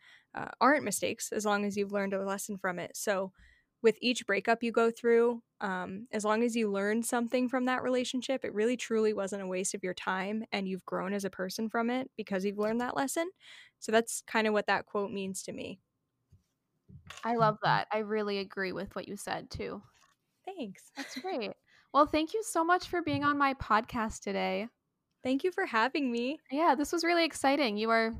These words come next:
Speaker 2: the first guest.
Speaker 1: Oh my
Speaker 2: Yeah.
Speaker 1: gosh, I feel so honored. <laughs> That's awesome.
Speaker 2: Yeah, so where can the listeners find you?
Speaker 1: Um, so you guys can find me on Instagram. It's at Brit Lyons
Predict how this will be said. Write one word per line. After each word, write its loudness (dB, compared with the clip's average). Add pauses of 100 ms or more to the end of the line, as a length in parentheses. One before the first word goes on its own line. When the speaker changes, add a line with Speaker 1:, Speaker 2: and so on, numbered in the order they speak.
Speaker 2:
the 2
first 0
guest. 2 (400)
Speaker 1:
Oh 0
my 6
Speaker 2:
Yeah. 6
Speaker 1:
gosh, 6
I 6
feel 6
so 8
honored. 8
<laughs> 2
That's -12
awesome. -4 (260)
Speaker 2:
Yeah, 10
so 10
where 6
can 0
the 4
listeners 0
find 2
you? 0 (1080)
Speaker 1:
Um, 6
so 6
you 0
guys 4
can -2
find 2
me 2
on 0
Instagram. 0 (160)
It's -2
at 4
Brit 6
Lyons 2